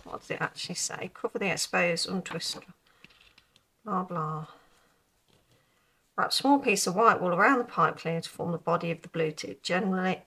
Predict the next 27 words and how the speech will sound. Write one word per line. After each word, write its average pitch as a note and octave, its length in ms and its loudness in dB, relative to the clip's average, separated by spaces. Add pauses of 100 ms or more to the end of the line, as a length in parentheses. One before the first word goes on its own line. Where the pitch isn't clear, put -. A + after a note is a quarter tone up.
(160)
gently F#3+ 600 0 (100)
felting G3 420 4
it - 60 -4
in E3+ 100 -2
place, D#3 680 -2 (640)
taking E3+ 280 0
care E3 240 -4
to - 160 -6
avoid E3 300 0
hitting A3+ 400 -4
the F3+ 80 0
wire E3 440 2
or C4+ 240 2
the - 60 -6
pipe - 360 -2
cleaner, E3 520 -2 (1200)
as G#3+ 100 -16
the G#3 60 -18
tip - 200 -6
of - 60 -20
the A#3+ 60 2
needle A#3+ 320 6
is - 120 -6
very F#3+ 180 2
fragile. - 800 -2 (840)
Okay, - 380 -4
so, - 520 0